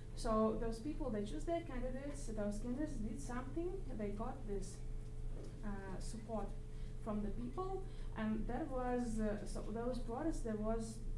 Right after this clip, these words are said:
for representation, there was a demand for the political representation. Uh, the second thing, as I said, like, the very idea that, uh, participation in rallies is something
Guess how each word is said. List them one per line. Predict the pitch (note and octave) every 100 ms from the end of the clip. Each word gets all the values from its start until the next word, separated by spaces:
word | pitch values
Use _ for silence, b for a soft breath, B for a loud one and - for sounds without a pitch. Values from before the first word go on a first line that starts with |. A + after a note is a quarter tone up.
| - - - -
for | A3 G#3+ A3 -
representation, | G#3+ G#3 G3+ G#3 G#3 G#3+ G#3+ -
there | F#3 F#3+
was | G#3
a |
demand | G3 G3+ G#3+ D4 -
for | G#3
the |
political | - G3+ G3 G#3+ G#3+ -
representation. | - G#3 G#3 G#3 G#3+ G3+ - G#3+ G#3+ - - B B B B B -
Uh, | A3 A3 G#3+ G#3 G#3
the | A3
second | A3 D#4 F4+ D#4+
thing, | C4+ C#4 C#4
as | G#3
I | G3+ F#3 -
said, | - G#3 G#3+ G#3
like, | G3 F#3 G3+
the |
very | G#3 G#3+ A3 G#3
idea | G#3+ A#3 G#3+
that, | F#3 F3 - G3+
uh, | G3+ F#3
participation | G#3 - - G#3 G#3+ G#3+ G#3
in | G3+
rallies | G3 G3+ -
is | G3+
something | G3 -